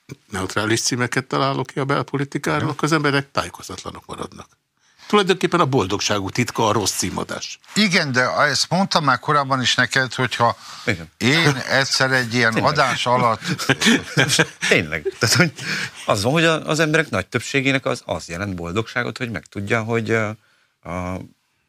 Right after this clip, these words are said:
Speaker 3: a nagy sztár, ö, halott kutyájának szomszédja milyen körülmények között halt meg. És erről a nagy sztárról gőzünk nincs, hogy kicsoda, a, soha nem hallottuk az ő nevét, ö, nem pláne
Speaker 1: És ez
Speaker 3: a
Speaker 1: régen is így volt, csak nem tudtunk róla?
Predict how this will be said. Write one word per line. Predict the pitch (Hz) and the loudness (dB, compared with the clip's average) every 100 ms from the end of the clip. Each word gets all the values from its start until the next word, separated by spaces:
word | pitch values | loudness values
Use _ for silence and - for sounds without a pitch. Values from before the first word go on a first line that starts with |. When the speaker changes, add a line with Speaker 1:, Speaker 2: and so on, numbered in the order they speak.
| _ | _
Speaker 3:
a | - 98 | -6 0
nagy | 110 101 | 2 2
sztár, | - - 131 135 131 127 _ _ _ _ | -2 0 2 2 2 -2 _ _ _ _
ö, | 95 90 87 87 | -6 -4 -4 -4
halott | 107 101 85 - _ | 0 0 -2 -10 _
kutyájának | 123 117 113 107 101 95 87 - _ 113 | -4 0 2 2 0 -2 -6 -14 _ -16
szomszédja | - 110 101 - 95 87 92 90 | -8 -6 -4 -4 -6 -4 -4 -4
milyen | 98 92 85 85 82 - | -6 -6 -6 -8 -12 -8
körülmények | - 101 92 90 87 | -2 0 0 -4 -6
között | 101 107 - | -4 -4 -2
halt | 127 - | -4 0
meg. | 156 - _ _ _ _ _ _ _ _ | -2 -2 _ _ _ _ _ _ _ _
És | - - 104 104 | -6 -4 -4 -4
erről | 113 117 | 0 2
a | 117 | 2
nagy | 107 | 0
sztárról | - 104 101 104 120 107 101 | -2 -2 0 -2 -4 -4 -2
gőzünk | 92 87 | -2 -2
nincs, | 87 - | -6 -8
hogy | 82 | -8
kicsoda, | - - 120 117 117 139 - - - - | -4 -2 0 0 0 -4 -4 -6 -6 -8
a, | 87 87 87 | -6 -6 -8
soha | 87 113 98 | -6 -4 -2
nem | 95 90 | -2 -4
hallottuk | 87 85 - 82 | -6 -8 -14 -16
az | 80 | -8
ő | |
nevét, | 85 110 107 104 - _ _ _ - | -4 0 0 -2 -6 _ _ _ -12
ö, | 80 - - 117 - - 95 | -10 -10 -12 -20 -20 -10 -6
nem | 87 80 | -6 -6
pláne | 85 90 | -6 -2
Speaker 1:
És | - | -2
ez | 92 | 0
Speaker 3:
a | 90 | 0
Speaker 1:
régen | 107 110 107 | 2 2 0
is | 107 - | 0 0
így | 107 | 0
volt, | 107 107 | 0 0
csak | - | -2
nem | 101 92 | -2 -4
tudtunk | 95 - 90 | -4 -6 -6
róla? | 113 202 143 | -4 -2 -4